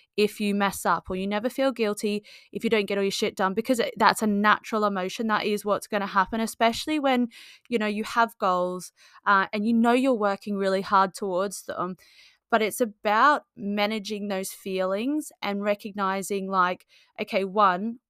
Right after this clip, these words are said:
what, you know, the feelings that are popping up, what are they? Number two, reflecting on them as to potentially, like, "Why am I feeling like this? Why am I feeling guilty because I didn't get everything done?" And then three,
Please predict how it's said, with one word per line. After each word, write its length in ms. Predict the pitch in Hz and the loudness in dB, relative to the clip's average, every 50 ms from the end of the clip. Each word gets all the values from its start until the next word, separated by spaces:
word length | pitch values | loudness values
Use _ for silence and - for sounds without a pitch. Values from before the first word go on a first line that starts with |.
| _ _ _ _ _ | _ _ _ _ _
what, 260 | - 180 175 190 - - | -14 -6 -2 -2 -2 -2
you 120 | 208 214 202 | -2 -2 -2
know, 160 | 165 165 175 | -2 -2 -2
the 160 | 196 196 185 | -4 -4 -6
feelings 460 | - - 226 208 208 208 208 208 190 | -2 0 2 2 4 4 2 0 0
that 220 | - 202 190 - - _ _ _ - | 0 0 0 0 -2 _ _ _ 6
are 180 | 190 190 196 | 6 6 6
popping 440 | - - - 214 - - 220 196 196 | 4 2 0 0 0 -2 -2 0 2
up, 200 | 190 240 277 240 | 4 4 2 2
what 160 | 208 226 - - | 0 0 2 4
are 220 | 196 190 190 185 | 4 4 4 2
they? 300 | 185 196 226 285 330 370 - _ - - - _ _ _ _ _ _ | 2 2 2 2 0 0 -4 _ -20 -20 -20 _ _ _ _ _ _
Number 260 | 220 208 202 220 247 | -4 -2 -2 -2 -2
two, 260 | 247 - - 254 240 233 | -4 -2 -2 -2 -2 0
reflecting 800 | 220 202 - - - - 185 180 202 - _ - - 254 247 254 | -2 -2 -4 -8 -10 -6 -6 -6 -6 -6 _ -8 -6 -4 0 0
on 180 | 247 254 254 | 0 2 2
them 300 | 269 285 330 403 403 370 - _ _ _ _ _ _ _ _ - - - - | 2 0 0 -2 -4 -6 -12 _ _ _ _ _ _ _ _ -20 -14 -4 -2
as 180 | 220 233 226 - | -2 -2 -2 -2
to 120 | - 240 | -8 -8
potentially, 580 | 233 - 226 - - 220 208 202 - - 214 196 | -8 -8 -8 -6 -6 -4 -4 -4 -4 -4 -4 -2
like, 260 | 190 175 175 - - _ _ _ _ _ _ _ _ | -2 -4 -6 -8 -12 _ _ _ _ _ _ _ _
"Why 380 | - 175 180 202 214 220 240 277 | -10 -2 2 6 8 8 8 8
am 180 | 269 269 254 | 6 4 2
I 140 | 254 262 262 | 2 2 0
feeling 460 | 240 - - 214 208 196 196 190 190 | -2 -4 -4 -2 -2 -2 -2 -2 -2
like 240 | 185 185 180 - - | -2 -4 -4 -4 -6
this? 260 | - 180 175 - - | -8 -8 -8 -8 -6
Why 240 | - 196 196 196 202 | -2 2 2 4 4
am 100 | 208 226 | 2 0
I 140 | 233 247 254 | 0 -2 -2
feeling 300 | 247 - 254 240 226 220 | -2 -4 -4 -4 -4 -6
guilty 320 | - 196 190 190 - 202 | -6 -6 -6 -6 -6 -8
because 260 | 185 202 - - 196 202 | -8 -8 -8 -8 -6 -6
I 60 | 196 | -4
didn't 240 | 190 196 190 180 202 | -4 -6 -6 -4 -4
get 100 | 185 180 | -4 -4
everything 380 | 175 175 185 170 185 196 - - | -4 -6 -10 -10 -10 -12 -8 -6
done?" 280 | 190 175 175 170 170 - _ - - - - - _ _ _ - | -4 -4 -4 -4 -8 -12 _ -20 -20 -20 -20 -20 _ _ _ -4
And 160 | 214 214 214 | -2 -2 0
then 220 | 214 208 202 196 | 0 -2 -2 -4
three, 720 | - - - - 226 233 262 254 220 180 175 185 185 - | -8 -10 -10 -6 0 2 4 4 4 4 0 -2 -6 -10